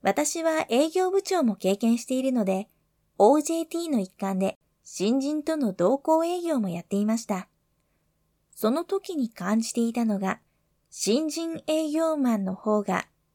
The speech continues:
お客様よりも話す量が多いこと。肌感覚で言うと、お客様三、新人七くらいでした。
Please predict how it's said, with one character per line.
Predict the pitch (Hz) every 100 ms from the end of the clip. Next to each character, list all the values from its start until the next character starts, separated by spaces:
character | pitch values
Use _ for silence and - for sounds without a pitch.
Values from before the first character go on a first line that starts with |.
| _
お | 185
客 | 214 247
様 | - 330 330
よ | 285 240
り | 208
も | 180
話 | 175 - 175 285
す | - 285
量 | 233 220
が | 190 165
多 | 175
い | 285
こ | - 226
と。 | 196 - _ _ _ _ _ _ _ _ _ _ -
肌 | 254 339
感 | 403 403
覚 | 359 269
で | 214
言 | 214 226
う |
と、 | 226 196 208 _ _ _ -
お | 185
客 | 269 269
様 | - 285 240
三、 | - - 208 220 _ _ _ _ _
新 | - 220 277 311
人 | 320 302
七 | 294 370 359
く | 240
ら | 220
い |
で | 190
し | 185
た。 | - 175